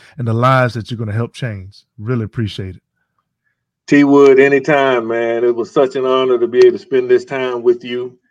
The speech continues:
Speaker 2: Um, I'm available, man, whenever you want me on. Just, you know, you got all my contact information now, man. I'm gonna be praying, uh, for your ministry, and that God will continue to, to bless you and your family, man, and continue to,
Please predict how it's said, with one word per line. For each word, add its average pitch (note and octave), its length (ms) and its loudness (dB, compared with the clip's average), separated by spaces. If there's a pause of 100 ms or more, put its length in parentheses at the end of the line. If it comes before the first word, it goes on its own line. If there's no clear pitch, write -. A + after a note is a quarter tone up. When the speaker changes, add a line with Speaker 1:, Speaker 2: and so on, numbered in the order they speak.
(440)
Speaker 2:
Um, G2+ 720 -6 (340)
I'm B2 200 0
available, B2 540 4
man, A#2+ 420 -2
whenever B2 400 0
you B2+ 140 -8
want B2 300 -4
me B2 180 0
on. B2 440 -4
Just, A2 280 -10 (260)
you A#2 160 -8
know, B2 160 2
you A#2 140 -8
got B2 200 4
all B2 180 4
my A#2+ 120 -6
contact C3 520 -4
information A#2+ 640 -2
now, A#2+ 200 -8
man. A#2 280 -10
I'm A#2+ 140 -8
gonna A#2+ 140 -4
be G#2 140 -12
praying, C3 600 -2 (500)
uh, A2 200 -2
for A2+ 160 -2
your A#2+ 220 6
ministry, C3+ 640 -2 (600)
and G#2+ 180 -6
that A2 180 -2
God B2 340 2
will A#2+ 120 0
continue A#2+ 460 -4
to, G#2+ 200 -4 (120)
to G#2 120 -12
bless B2 380 2
you B2+ 280 -2
and A2+ 100 -4
your A#2+ 140 4
family, A#2+ 480 -6
man, A2+ 400 -10
and G#2 120 -18
continue A#2+ 400 -4
to, G#2 220 -6